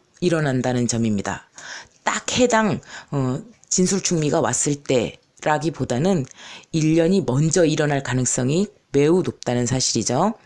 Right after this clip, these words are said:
생각이 매우 많습니다. 가문을 빛낼 의무를 가지고 있-, 있다고 생각을 해요. 그래서,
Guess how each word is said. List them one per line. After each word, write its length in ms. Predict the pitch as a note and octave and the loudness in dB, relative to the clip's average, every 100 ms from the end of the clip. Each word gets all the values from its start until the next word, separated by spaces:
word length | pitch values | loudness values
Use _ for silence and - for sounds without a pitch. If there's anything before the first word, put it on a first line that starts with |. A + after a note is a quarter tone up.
| - - - - | -20 -16 -16 -8
생각이 420 | - G#3+ G#3+ F#3+ | 0 2 2 0
매우 240 | C3+ B2+ F3+ | 0 2 2
많습니다. 720 | D3+ - B2+ A2+ C#3 G3 A#3+ - - - - | 2 0 -2 -2 0 0 -2 -10 -14 -14 -6
가문을 400 | C#3+ E3 F3 E3 | -2 2 2 0
빛낼 360 | - E3+ F3 | 0 2 2
의무를 400 | - G3 G#3+ F#3+ | 2 4 4 4
가지고 380 | - C3 D3 C#3+ | 0 -2 -2 0
있-, 240 | C#3 C3+ - _ _ | 0 -2 -4 _ _
있다고 360 | D#3 - E3+ C#3+ | -6 -2 -2 0
생각을 380 | F3 F3+ F3+ C3 | 0 2 4 4
해요. 220 | A2+ - | 0 -2
그래서, 480 | - E3 G#3 F#3+ A#2+ | 0 2 4 2 0